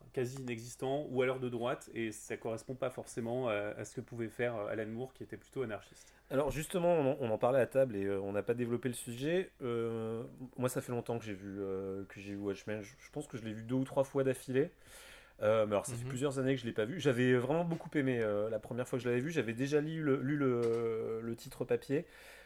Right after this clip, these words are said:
Speaker 2: Euh, j'avais été choqué par, euh, bah, je pense comme par, euh, tous les gens qui avaient, euh, lu la B D, qui avaient vu le film, par, euh, euh,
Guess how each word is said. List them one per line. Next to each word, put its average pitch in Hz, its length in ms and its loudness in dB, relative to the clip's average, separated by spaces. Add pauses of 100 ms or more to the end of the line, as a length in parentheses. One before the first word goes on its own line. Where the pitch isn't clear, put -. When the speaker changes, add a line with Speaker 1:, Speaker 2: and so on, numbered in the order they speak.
(140)
Speaker 2:
Euh, 107 240 0
j'avais 120 220 2
été 123 120 -4
choqué 131 340 0
par, 98 220 6
euh, 95 180 6
bah, 95 140 0
je - 60 -14
pense 104 220 -8
comme 87 560 -6
par, 85 180 -2
euh, 85 300 -2
tous 95 220 -10
les 90 120 -4
gens 95 200 -4
qui 92 200 -8
avaient, 87 400 -6
euh, 80 640 -10
lu 90 120 -8
la 98 120 -2
B 95 160 -4
D, 101 180 -2
qui 90 140 -8
avaient 90 160 -6
vu 95 160 -6
le 95 40 -8
film, 107 280 -8
par, 87 240 2
euh, 85 220 0 (600)
euh, 92 300 -4